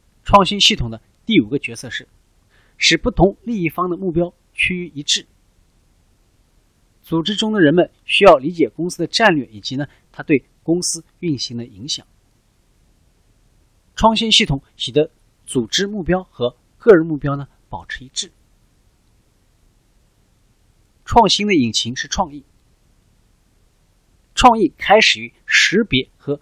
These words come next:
理解差距从哪里产生，这个差距可能或大或小。例如，一个新产品的特性，一个新的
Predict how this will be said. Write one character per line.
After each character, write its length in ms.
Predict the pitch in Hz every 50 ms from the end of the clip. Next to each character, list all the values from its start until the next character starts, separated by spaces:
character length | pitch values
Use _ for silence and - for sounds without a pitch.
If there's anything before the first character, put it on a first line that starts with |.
| _ _
理 100 | - 160
解 160 | 175 - 110
差 340 | - - - - 165 165 170
距 220 | 175 - - 147 127 _ _
从 220 | - - 117 120
哪 160 | 113 107 -
里 80 | 131 135
产 240 | - - - - -
生， 180 | - - 110 _ _ _ _ _ _ _ _ _ _ _ _ _ _ _ _ _ _ _ _ _ _ _ _
这 200 | - - 285 262
个 80 | 175 143
差 200 | - - 147 147
距 220 | - 143 107 - _
可 160 | _ - - 107
能 180 | 98 110 135 - _ _ _
或 160 | _ 170 147
大 220 | - - - - _ _ _
或 120 | _ - 123
小。 200 | - - - _ _ _ _ _ _ _ _ _ _ _ _ _ _ _ _ _ _ _
例 100 | - 170
如， 180 | 175 175 180 - _ _ _
一 100 | - 175
个 160 | 185 185 - - _
新 260 | - - 196 196 190
产 160 | - - 139
品 160 | 160 - - 101
的 60 | 104
特 200 | - - - 156
性， 220 | - - - 143 _ _ _ _ _ _ _ _ _ _ _ _ _ _ _ -
一 100 | 175 196
个 140 | 202 - - _
新 280 | - - - 202 220 220
的 140 | 185 -